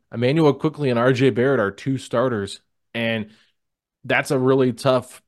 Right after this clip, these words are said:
you know, trade to make. So I don't think the Pacers necessarily would have been smart to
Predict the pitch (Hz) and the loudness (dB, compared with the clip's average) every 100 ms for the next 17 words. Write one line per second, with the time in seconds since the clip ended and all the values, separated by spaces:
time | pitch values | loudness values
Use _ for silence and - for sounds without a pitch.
0 | _ _ _ 117 95 170 131 113 - 143 | _ _ _ -8 -2 0 2 0 -2 0
1 | 156 135 117 143 135 - 104 175 151 156 | 0 0 0 -2 -2 -2 -2 -2 -6 -10
2 | 127 - 131 135 123 120 113 - 123 117 | -10 -6 -6 -6 -6 -4 -6 -6 -4 -4
3 | 107 _ _ _ _ - 113 147 131 127 | -6 _ _ _ _ -8 0 2 2 0
4 | 123 117 _ - 110 135 120 - 135 139 | -2 -4 _ -10 -2 -2 -2 -8 -6 -4
5 | 123 - - 131 123 120 | -4 -8 -6 -2 -2 -4